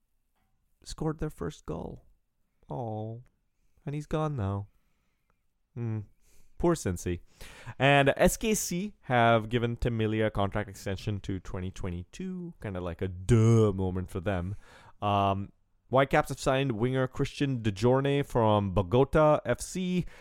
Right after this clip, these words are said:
twenty-six-year-old Colombian. He ho-, hoisted the twenty nineteen Copa Sudamericana while on loan with, uh, Ecuadorian club Independiente.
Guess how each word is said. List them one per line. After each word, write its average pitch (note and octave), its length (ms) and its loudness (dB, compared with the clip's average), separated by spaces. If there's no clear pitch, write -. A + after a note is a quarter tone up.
twenty-six-year-old A2+ 680 0
Colombian. E3+ 640 4
He G#2 540 0
ho-, G#2+ 320 2
hoisted B2 680 -2
the A#2 80 -4
twenty B2 440 -4
nineteen A#2 480 -6
Copa - 260 -2
Sudamericana D3 760 2
while G2 160 4
on F#2+ 260 0
loan C3+ 400 2
with, G2+ 320 0
uh, F#2 260 0
Ecuadorian G#2+ 520 -2
club A2 320 0
Independiente. A#2+ 1120 4